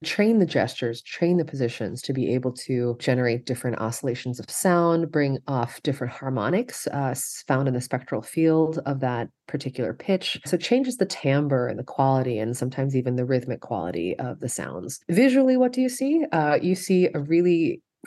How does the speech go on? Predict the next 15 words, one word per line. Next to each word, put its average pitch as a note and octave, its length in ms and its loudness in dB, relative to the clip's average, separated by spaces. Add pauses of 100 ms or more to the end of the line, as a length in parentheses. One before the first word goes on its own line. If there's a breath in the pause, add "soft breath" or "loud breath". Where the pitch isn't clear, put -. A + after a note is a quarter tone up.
(440 loud breath)
fascinating D3+ 800 2 (500 loud breath)
kinetic G3 400 2
sculpture B3 760 0 (160)
that E3 160 4
essentially D#3+ 800 2
then D#3 320 2
gets D3+ 240 0
manipulated C#3 680 0
over C#3+ 260 -2
time C#3+ 400 -4
to C#3+ 100 -6
create C3 380 -4
these B2+ 180 -2
really C#3 460 2
fantastical C3 1000 -4